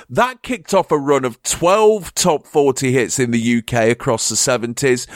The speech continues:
including a pair of number two hits when Yesterday Once More was kept off number one by Leader of the Gang by Gary Glitter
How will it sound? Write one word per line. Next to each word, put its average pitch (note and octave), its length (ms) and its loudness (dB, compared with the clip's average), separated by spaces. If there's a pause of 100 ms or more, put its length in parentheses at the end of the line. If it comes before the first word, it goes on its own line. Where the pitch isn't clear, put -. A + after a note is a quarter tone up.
including A3+ 520 -2
a F3+ 80 2
pair C#3+ 340 0
of C3 140 -2
number D3+ 360 -2
two C3+ 320 0
hits A#2+ 400 -2
when B2 260 0
Yesterday D#3 640 0
Once D#3+ 320 -2
More B2+ 200 2
was A#2 160 0
kept - 380 -4
off D#3 160 -2
number D#3 260 -4
one C3+ 240 2
by B2 200 0
Leader B2+ 400 0
of B2 100 -2
the C#3 80 -2
Gang B2+ 300 -4
by B2 180 0
Gary B2 340 0
Glitter D3 540 0